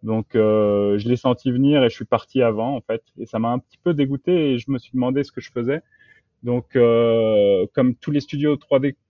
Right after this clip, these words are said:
pour lesquels j'avais travaillé jusqu'à maintenant, euh, <laughs> fermaient, euh, j-, ça m'a un peu refroidi et du coup, je suis parti au,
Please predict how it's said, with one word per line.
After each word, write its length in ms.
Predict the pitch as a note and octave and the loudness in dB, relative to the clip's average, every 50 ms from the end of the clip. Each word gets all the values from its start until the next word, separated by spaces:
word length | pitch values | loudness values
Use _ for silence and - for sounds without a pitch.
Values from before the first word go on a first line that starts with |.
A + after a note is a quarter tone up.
| _ _ | _ _
pour 100 | - C3+ | 0 2
lesquels 320 | E3+ F3 - - G#3+ G3 | 2 2 4 4 4 4
j'avais 240 | D#3 D#3+ D#3 D3 D3+ D3 | 6 6 6 6 4 2
travaillé 360 | - - D3 C#3+ D3+ D3+ D3 | 2 2 4 4 4 4 2
jusqu'à 260 | C#3+ C#3 - - C#3 | 0 -2 0 0 2
maintenant, 720 | C3 C3 C3+ C3+ - D3+ C#3+ C#3+ D3 D3 C#3 B2+ A#2+ A2+ | 2 2 0 0 -2 0 0 2 2 2 2 0 0 -2
euh, 40 | A2 A2 _ _ _ - | -4 -6 _ _ _ -20
<laughs> 260 | - - B2+ G#2 - | -16 -14 -14 -14 -14
fermaient, 500 | _ - - D#3 C3+ C#3 C#3+ D3 F3+ A3 G#3+ _ _ _ _ _ _ _ - | _ 2 4 4 4 6 4 2 0 -2 -6 _ _ _ _ _ _ _ -6
euh, 960 | - C3 B2+ B2 B2+ B2 B2 B2 A#2+ A#2+ A#2+ B2 A#2+ B2 A#2+ A#2+ A#2+ A#2+ A#2+ A#2 | 0 2 4 6 6 6 6 6 6 4 2 2 2 2 2 2 0 0 -2 -6
j-, 300 | G#2+ G#2+ - - - - | -8 -12 -18 -20 -20 -20
ça 240 | _ _ - C3 A#2+ | _ _ -2 0 0
m'a 180 | B2+ B2 B2 | 2 2 2
un 100 | B2 C3+ | 0 -2
peu 140 | C3 - - | -2 -2 -4
refroidi 560 | D#3 C3+ D3 C3+ _ - D3 C#3 C3 C#3 E3+ G3 G3 E3+ | -2 -2 -2 -4 _ 0 0 0 2 0 -2 0 0 0
et 40 | D3+ | 0
du 140 | C3 C3 B2+ | -2 -6 -8
coup, 220 | _ - D#3+ E3 | _ -8 -8 -8
je 80 | - - | -8 -10
suis 140 | - C3+ B2 | -16 -18 -14
parti 420 | _ - D3+ - - _ - E3+ | _ -6 -6 -6 -6 _ -8 -6
au, 500 | D3+ D3+ C#3+ C#3 C3+ C3+ B2+ B2 A#2+ A2+ | -4 -4 -4 -4 -4 -4 -4 -6 -8 -12